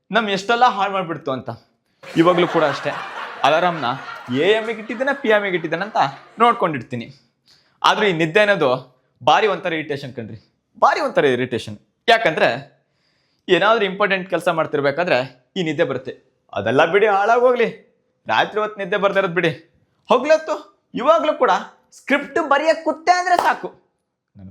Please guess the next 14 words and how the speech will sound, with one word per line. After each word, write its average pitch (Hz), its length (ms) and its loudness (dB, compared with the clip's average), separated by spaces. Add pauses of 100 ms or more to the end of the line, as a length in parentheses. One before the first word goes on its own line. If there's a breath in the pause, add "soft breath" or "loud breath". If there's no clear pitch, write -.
ಮಗಂದು 165 340 -6
ಎಲ್ಲಿರುತ್ತೋ 233 420 2 (100)
ನಿದ್ದೆ 202 200 -2 (400)
ಬಂದ್ಬಿಡುತ್ತೆ. 277 480 2 (400)
ಆದ್ರೆ 165 160 4 (100)
ರಾತ್ರಿ 196 260 0 (580)
ಹನ್ನೆರಡು 196 420 0
ಗಂಟೆ 254 280 0
ಅಲ್ಲ, 240 120 -2 (560)
ಒಂದು 175 360 -2
ಗಂಟೆ 285 240 0
ಅಲ್ಲ, 269 100 0 (440)
ಎರಡು 214 220 4
ಗಂಟೆ 277 180 -2